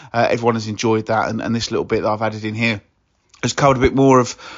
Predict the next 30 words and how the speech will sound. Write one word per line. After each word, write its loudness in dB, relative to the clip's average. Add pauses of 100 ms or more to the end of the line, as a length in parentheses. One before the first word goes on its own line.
(180)
of -4
what 6
was 2
actually -2
discussed -2
in -2
that 0
interview, -4
'cause -8
it -4
was 0
really, 2
really -4
good. -6 (320)
Um, 0
as -4
I -6
say, 0
really 2
appreciate -2
Matt's -2
giving -2
up -6
his -8
time, -2 (640)
uh, 2
on 4
a 8
Wednesday 6
morning. 6